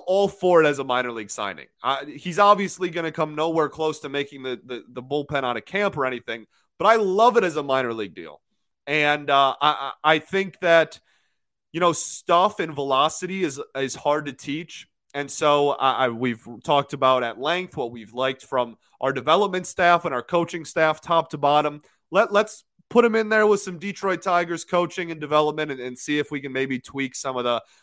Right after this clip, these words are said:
I don't think he's ever gonna be a low walk guy, but if we could even <laughs> get, I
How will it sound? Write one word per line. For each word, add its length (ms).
I 40
don't 120
think 80
he's 120
ever 200
gonna 120
be 100
a 60
low 280
walk 360
guy, 280
but 160
if 100
we 140
could 120
even 280
<laughs> 20
get, 380
I 120